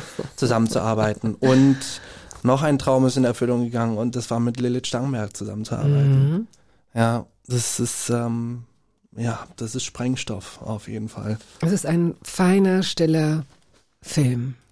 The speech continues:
Speaker 1: der melancholische und, äh, heitere und leichte Momente hat und extrem gut beobachtet, äh, wurde, finde ich.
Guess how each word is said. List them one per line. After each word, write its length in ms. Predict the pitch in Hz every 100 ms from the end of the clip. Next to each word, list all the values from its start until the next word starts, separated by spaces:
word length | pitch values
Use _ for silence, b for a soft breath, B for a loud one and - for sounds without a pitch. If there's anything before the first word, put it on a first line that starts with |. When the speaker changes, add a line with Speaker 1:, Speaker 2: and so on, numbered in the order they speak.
| -
Speaker 1:
der 520 | 139 139 139 135 135 117
melancholische 1200 | 147 143 147 135 196 202 185 - 165 156 151 151
und, 540 | - 147 147 147 - -
äh, 460 | 131 135 135 - -
heitere 640 | 151 165 180 170 151 156 151
und 180 | 143 139
leichte 840 | 139 147 151 - 143 135 135 139 - _ _ _ _
Momente 380 | 160 165 165 156
hat 140 | 156
und 260 | 127 147 -
extrem 440 | - - 165 170
gut 220 | 165 180 -
beobachtet, 920 | - 160 160 - - 147 135 - -
äh, 60 | 151 127 95
wurde, 300 | 139 143 147
finde 300 | 139 135 139
ich. 300 | 143 170 -